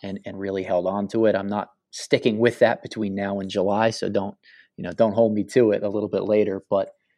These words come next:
the benefit of the doubt for me comes from the fact that he's a winner. Like, a-, at some point,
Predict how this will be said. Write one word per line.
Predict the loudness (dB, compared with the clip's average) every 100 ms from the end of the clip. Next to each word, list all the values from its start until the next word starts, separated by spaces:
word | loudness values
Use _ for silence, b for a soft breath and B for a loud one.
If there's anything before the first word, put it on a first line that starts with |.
| _ -10 -10 -10 -18 -14
the | -2 0
benefit | 2 2 2 2 0
of | 2
the |
doubt | 2 4 4 2
for | -2 -6
me | -2 -2 -2 -6 _ _ _ _
comes | -6 -4 -2
from | -2
the | 0
fact | 2 0 0
that | -4
he's | -4 -4
a |
winner. | -6 -6 -8 -10 -8
Like, | -8 -10 _
a-, | -12 -4 -4
at | -4
some | -6 -4 -4 -4
point, | -4 -2 -2